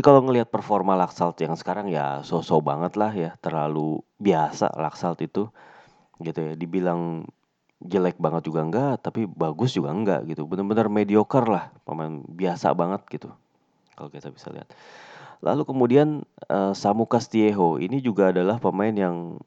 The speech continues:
utility juga gitu. Dia bisa, bisa ngelapis Suso,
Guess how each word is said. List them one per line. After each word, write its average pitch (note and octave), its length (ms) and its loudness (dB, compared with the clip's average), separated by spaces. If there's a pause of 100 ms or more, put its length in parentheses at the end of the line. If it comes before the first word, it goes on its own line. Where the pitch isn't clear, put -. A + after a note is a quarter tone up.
(500)
utility A2 560 4
juga G2+ 320 4
gitu. E2 240 -6
Dia F#2 240 2
bisa, A2 320 2 (560)
bisa F#2+ 240 0
ngelapis F2 480 0
Suso, F#2 480 0